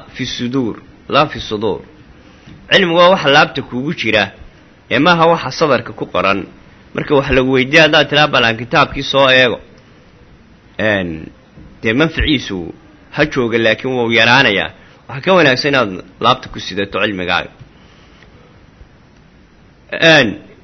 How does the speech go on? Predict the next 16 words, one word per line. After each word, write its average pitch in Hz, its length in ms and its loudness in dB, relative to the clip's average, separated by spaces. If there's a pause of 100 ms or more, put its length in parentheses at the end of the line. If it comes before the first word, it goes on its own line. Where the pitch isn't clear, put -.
(100)
gaar 160 200 4
ahaan 190 480 0
markuu 151 280 -4
arrinku 147 340 -2
uu 113 160 -6
isu - 320 -12
soo 180 240 0
taago, 131 540 0 (720)
een, 107 320 -6
baabul 123 280 4
xisaab. 117 420 -2 (760)
Xisaabta 175 440 0 (880)
waa 147 160 6
la 117 100 0
fahmaa 104 420 -6
iyada. 113 240 0